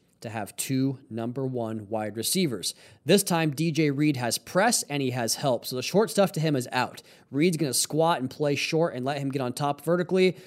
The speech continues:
Probably not gonna throw vertically because he does have a help up top, but you've seen him beat that bracket before. But against this look, it's not bracket. It's more trail and funnel. So, which, you know, play under, funnel to the deep stuff. Bracket is inside, outside. Don't let him get,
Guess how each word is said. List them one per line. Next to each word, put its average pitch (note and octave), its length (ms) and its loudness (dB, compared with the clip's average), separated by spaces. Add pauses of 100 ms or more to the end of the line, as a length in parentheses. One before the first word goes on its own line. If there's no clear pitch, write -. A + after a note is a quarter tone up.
(200)
Probably F3 260 4
not F3+ 180 4
gonna D#3+ 160 2
throw A#3 220 6
vertically E3 360 2
because D#3 420 2
he D3+ 140 0
does C#3+ 240 0
have C#3 320 0
a B2 320 -2
help B2+ 240 -2
up A#2 80 -4
top, C#3+ 340 0 (440)
but E3 240 2
you've D#3+ 160 0
seen C#3+ 120 -4
him B2+ 80 -2
beat B2 140 -6
that A#2+ 160 -6
bracket A#2+ 280 -4
before. F3 320 4
But D#3 180 0
against D3+ 320 4
this G#3 200 2
look, D#3+ 160 0
it's C3+ 140 -4
not D3 200 -2
bracket. C3 360 -2
It's - 140 -4
more C#3+ 340 4 (200)
trail D3+ 440 4
and A#2+ 180 -4
funnel. A2 440 -4 (240)
So, C3 420 4
which, B2+ 260 -4
you A#2+ 120 -6
know, G#2+ 60 -8
play A#2+ 200 -6
under, C3 320 -2
funnel A#2 280 -4
to A#2+ 80 -6
the A2 60 -8
deep A#2 200 -8
stuff. A#2 320 -4
Bracket C#3+ 440 -2
is A2+ 360 -2
inside, B2 340 -4
outside. A2+ 460 -4
Don't A2 120 -4
let A2 120 -8
him G#2+ 80 -8
get, A2 280 -6